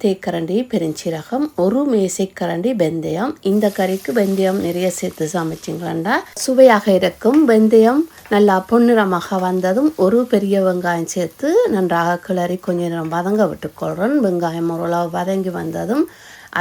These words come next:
ஐந்து பச்சை மிளகாய், ஐந்து பல் உள்ளியை சின்னதா வெட்டி சேர்த்திருக்கிறேன். தேவையான அளவு கருவேப்பிலை சேர்த்து நன்றாக கிளறி வெங்காயம் ஓரளவு பொன்னிறமாக வரும் வரைக்கும் பொரிய விட வேணும். இந்த கறிக்கு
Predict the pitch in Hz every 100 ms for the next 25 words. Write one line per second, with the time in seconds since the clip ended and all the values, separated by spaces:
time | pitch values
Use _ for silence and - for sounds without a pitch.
0 | 214 247 220 208 180 - 175 170 160 -
1 | 196 262 - 180 180 170 - 170 180 170
2 | 170 170 - 180 175 170 165 160 - -
3 | 165 160 - - - 202 277 359 - -
4 | - - 262 247 233 202 180 175 175 185
5 | 247 - 185 175 170 180 170 175 - 175
6 | 226 233 190 170 165 - 190 196 - -
7 | - - - 202 185 170 208 294 202 214
8 | 220 196 208 226 226 202 185 175 180 -
9 | 208 220 226 196 175 170 185 175 175 175
10 | 165 165 - 240 220 185 - 175 165 156
11 | 170 170 254 440 - - - - 240 262
12 | 262 214 196 -